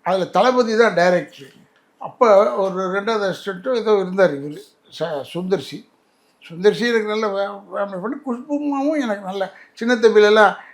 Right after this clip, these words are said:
என்னுடைய தங்கச்சியார் நடிச்சவங்க. அதனால அவங்க மேலாம் எனக்கு நல்ல மரியாதை உண்டு. இப்படி நல்லா பேசுவோம், அதுவும் என்கிட்ட நல்லா பேசும். அப்ப, அஹ், பேசும்போது, அஹ், சொல்லிட்டு இருந்தேன்.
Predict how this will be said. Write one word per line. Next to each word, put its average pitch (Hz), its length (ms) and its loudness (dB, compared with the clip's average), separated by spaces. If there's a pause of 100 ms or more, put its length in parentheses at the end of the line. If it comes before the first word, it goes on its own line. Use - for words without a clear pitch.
என்னுடைய 180 540 0
தங்கச்சியார் 185 480 -6
நடிச்சவங்க. 170 600 -6 (360)
அதனால 208 300 0
அவங்க 233 360 2
மேலாம் 311 180 -2
எனக்கு 220 220 -8
நல்ல 202 240 -4
மரியாதை 214 460 2
உண்டு. 208 200 -2
இப்படி 214 220 -2
நல்லா 254 80 0
பேசுவோம், 214 600 -2 (220)
அதுவும் 233 300 2
என்கிட்ட 208 380 -4
நல்லா 196 240 0
பேசும். 180 520 -8 (880)
அப்ப, 202 500 4 (800)
அஹ், 180 240 -4
பேசும்போது, 226 920 2 (1400)
அஹ், 143 500 -10
சொல்லிட்டு 196 480 -4
இருந்தேன். 147 280 -16